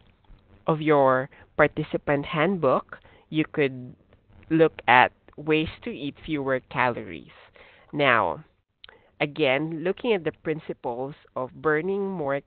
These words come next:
calories than you take in, we now go to burning more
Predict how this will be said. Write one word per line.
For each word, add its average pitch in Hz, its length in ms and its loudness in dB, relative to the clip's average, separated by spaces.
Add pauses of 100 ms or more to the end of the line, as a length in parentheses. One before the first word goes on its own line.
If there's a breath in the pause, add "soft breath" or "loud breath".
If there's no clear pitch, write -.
calories 131 580 -8
than 135 220 -4
you 139 320 -6
take 135 200 -6 (120)
in, 127 380 -8 (480 soft breath)
we 160 120 0
now 131 280 2
go 123 320 -4 (160)
to 127 340 -6 (340)
burning 165 380 2
more 135 300 2